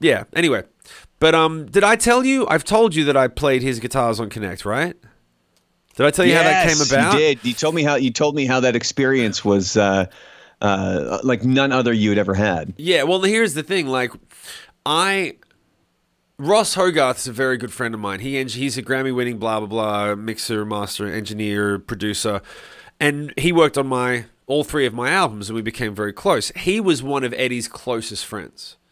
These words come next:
Speaker 2: Mm-hmm.
Speaker 1: And, uh, the, I knew more about Eddie from Ross than from, uh,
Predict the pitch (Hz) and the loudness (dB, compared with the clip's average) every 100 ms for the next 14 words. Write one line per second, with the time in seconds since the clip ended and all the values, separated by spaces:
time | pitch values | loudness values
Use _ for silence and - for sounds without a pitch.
0 | _ _ _ _ - 107 101 123 123 123 | _ _ _ _ -2 2 2 0 0 -2
1 | - 127 - - - 131 113 143 147 139 | -2 -10 -12 -14 -12 -6 -2 -2 -2 0
2 | 175 196 156 139 151 143 127 117 120 117 | 0 0 -2 0 0 2 2 2 0 -2
3 | - 107 107 165 139 101 120 - - - | -8 -10 0 2 2 0 -6 -8 -12 -16
4 | _ _ _ 113 135 117 139 120 120 113 | _ _ _ -6 -6 -2 -4 -4 -4 -10
5 | 104 - _ _ _ _ _ - 117 110 | -12 -18 _ _ _ _ _ -6 -2 -2
6 | 107 104 101 69 | -2 -4 -4 -8